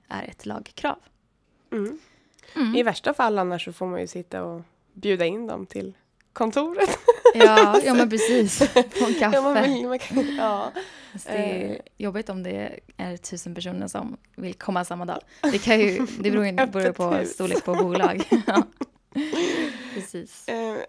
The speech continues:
Speaker 1: Ja.
Speaker 2: nej, men förhoppningsvis så blir det inte det. Men,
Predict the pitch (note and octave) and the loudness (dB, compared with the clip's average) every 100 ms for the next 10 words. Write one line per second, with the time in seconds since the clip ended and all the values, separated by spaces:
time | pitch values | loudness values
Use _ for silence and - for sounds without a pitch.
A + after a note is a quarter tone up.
0 | - A3 G#3+ G#3+ G#3 C4 D4 C#4+ D#4 D4 | 2 6 6 4 2 4 4 2 0 0
1 | C4+ B3 B3+ A#3 A#3 A3+ G#3+ G#3 G#3 G3+ | -2 -4 -4 -4 -4 -2 -2 -2 -4 -2
2 | G3+ A#3 B3 C#4 | -4 0 0 0